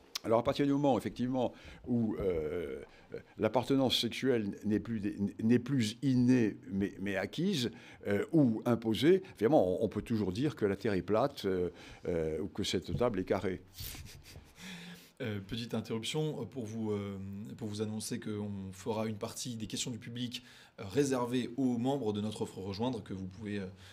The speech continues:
Speaker 2: à laquelle vous pouvez vous abonner à partir de trois euros quatre-vingt-dix-neuf. Euh, comme ça, vous pourrez poser directement vos questions à Bernard Lugan. Alors Bernard Lugan, je rappelle que, voilà, vous êtes africaniste, ethnologue, vous êtes aussi directeur de la revue L'Afrique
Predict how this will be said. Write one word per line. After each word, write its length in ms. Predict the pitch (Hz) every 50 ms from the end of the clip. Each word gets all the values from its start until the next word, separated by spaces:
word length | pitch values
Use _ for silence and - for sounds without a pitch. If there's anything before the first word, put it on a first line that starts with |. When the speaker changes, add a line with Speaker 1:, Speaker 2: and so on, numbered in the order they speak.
| - - -
Speaker 2:
à 80 | -
laquelle 220 | 101 101 - 123 110
vous 60 | 90
pouvez 120 | - 107
vous 160 | 98 113 123 127
abonner 260 | 117 117 117 117 120
à 60 | 107
partir 260 | 117 107 - - 127
de 140 | 123 120 120
trois 300 | 117 - - - 117 113
euros 140 | 101 - -
quatre-vingt-dix-neuf. 640 | 101 - - - 107 101 101 104 110 123 131 - - - - - - - - _ -
Euh, 200 | 107 98 95 92
comme 140 | 95 98
ça, 140 | 90 - 117 117
vous 120 | 107 101
pourrez 240 | 95 - 113 113 110
poser 380 | 104 104 - - 127 113 120
directement 420 | 113 110 123 113 110 - 120 120 123
vos 140 | 120 110 104
questions 400 | - 107 - - - 127 110 - - -
à 80 | 117
Bernard 300 | 113 117 110 113 113 104
Lugan. 240 | 107 104 95 95 92 - - - - - -
Alors 120 | - 110
Bernard 240 | 107 120 113 117 120
Lugan, 240 | 120 123 123 131 127
je 60 | 113
rappelle 240 | 104 107 90 113 104
que, 100 | - 104
voilà, 160 | 101 101 104
vous 180 | 101 95 95 101
êtes 120 | 95 -
africaniste, 720 | 104 - - 113 - - 101 104 113 123 123 - - - - 107 220 -
ethnologue, 680 | 127 120 - - - 113 220 - 117 123 131 131 123 - - - - - - _
vous 60 | 117
êtes 100 | 110 -
aussi 180 | 117 104 - 127
directeur 580 | 113 120 110 110 95 - 135 127 120 110 107 107
de 80 | 107
la 80 | 107 110
revue 400 | 107 113 110 113 127 123 107 - - - -
L'Afrique 500 | - 113 117 117 - - 127 110 - -